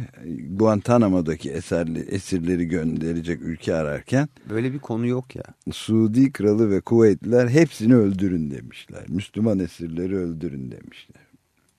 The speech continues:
Speaker 1: Bu konuda
Speaker 2: Hı.
Speaker 1: bir tepkileri var mı?
Speaker 2: Yok.
Speaker 1: WikiLeaks
Speaker 2: Ya,
Speaker 1: belgelerine göre.
Speaker 2: e, benim görebildiğim kadarıyla Türkiye'deki siyaset alanı henüz daha, e, sadece ve sadece Türkiye üzerinden konuşuyor hikayeyi zaten.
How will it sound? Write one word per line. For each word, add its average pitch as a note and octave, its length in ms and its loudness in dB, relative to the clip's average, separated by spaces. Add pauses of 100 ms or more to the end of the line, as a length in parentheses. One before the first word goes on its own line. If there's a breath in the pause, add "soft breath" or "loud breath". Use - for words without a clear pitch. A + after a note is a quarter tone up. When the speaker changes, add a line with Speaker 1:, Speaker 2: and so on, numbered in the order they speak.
(540)
Speaker 1:
Bu A2 160 -6
konuda A#2+ 380 4
Speaker 2:
Hı. F#2+ 200 0
Speaker 1:
bir A2 180 -2 (140)
tepkileri G2+ 600 -2
var D3 180 2
mı? G2+ 200 -2 (140)
Speaker 2:
Yok. B2+ 400 -8 (380)
Speaker 1:
WikiLeaks F#2 640 -4
Speaker 2:
Ya, E2+ 80 -12
Speaker 1:
belgelerine E2 800 -6
göre. C#2+ 300 -12 (140)
Speaker 2:
e, A1+ 220 -12
benim C3 220 -2
görebildiğim C3 520 0
kadarıyla B2 360 -2
Türkiye'deki A#2 600 -2
siyaset G2+ 460 -2
alanı G2 280 -2
henüz G#2 380 -4
daha, A2 280 2 (120)
e, E2 280 -4 (140)
sadece G#2+ 380 2
ve F2 80 -4
sadece F2+ 300 -4
Türkiye G#2 520 -6 (640 soft breath)
üzerinden G#2 480 -4
konuşuyor G#2+ 420 -4
hikayeyi F2 420 -6
zaten. F2 400 -6